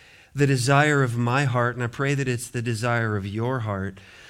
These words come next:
"But the one who looks," and that's the word with investigation. It's not a passing glance,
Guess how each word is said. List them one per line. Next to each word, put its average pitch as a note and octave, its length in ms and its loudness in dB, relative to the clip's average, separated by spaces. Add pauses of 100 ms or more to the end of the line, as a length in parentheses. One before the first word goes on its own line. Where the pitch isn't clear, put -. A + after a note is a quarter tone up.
(200)
"But C#3 220 4
the C#3 140 4
one D#3 460 2
who E3+ 280 2
looks," D3 880 2
and C3 180 0
that's E3+ 220 0
the A3 100 -2
word F3+ 400 4
with D3+ 160 -2
investigation. C3+ 1160 -2 (720)
It's C#3+ 260 0
not C#3+ 320 6
a G3+ 60 -2
passing D#3+ 640 0
glance, B2+ 760 -4